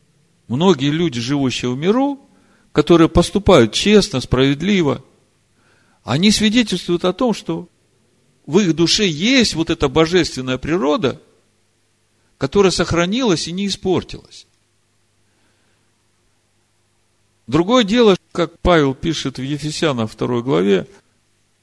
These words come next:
смотрите, вторая глава Ефесян с первого стиха: "И вас, мёртвых по преступлениям и грехам вашим, в которых вы некогда жили, по обычаю мира сего, по воле князя, господствующего в воздухе,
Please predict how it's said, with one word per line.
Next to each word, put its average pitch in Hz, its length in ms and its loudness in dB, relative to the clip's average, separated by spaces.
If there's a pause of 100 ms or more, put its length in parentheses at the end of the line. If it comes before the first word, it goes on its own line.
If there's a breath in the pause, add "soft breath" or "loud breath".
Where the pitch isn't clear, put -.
(400)
смотрите, 135 680 -6 (540 soft breath)
вторая 127 400 -2
глава 123 260 -2
Ефесян 135 460 -6
с - 40 -20
первого 127 280 -4
стиха: 123 380 -6 (100)
"И 156 100 0
вас, 156 300 0
мёртвых 131 400 -4
по 127 100 -4
преступлениям 131 800 -6
и 131 160 -10
грехам 165 440 -2
вашим, 117 340 -4
в - 40 -18
которых 131 460 -4
вы 135 100 -6
некогда 120 460 -6
жили, 113 360 -4 (460 soft breath)
по 139 160 6
обычаю 135 480 0
мира 180 360 0
сего, 120 380 -4 (580 soft breath)
по 127 120 2
воле 139 300 2
князя, 170 520 0
господствующего 123 880 -6
в 110 80 -8
воздухе, 151 600 -2